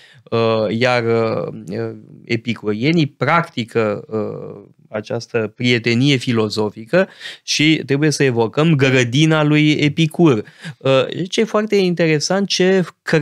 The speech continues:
uh, fondează, care este gestul fondator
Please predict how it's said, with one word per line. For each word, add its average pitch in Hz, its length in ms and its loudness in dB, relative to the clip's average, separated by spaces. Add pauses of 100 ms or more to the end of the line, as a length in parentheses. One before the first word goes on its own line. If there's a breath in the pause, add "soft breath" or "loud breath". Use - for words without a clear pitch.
(160)
uh, 139 220 2
fondează, 147 1000 2
care 202 200 2
este 180 300 2
gestul 156 440 0
fondator 135 840 0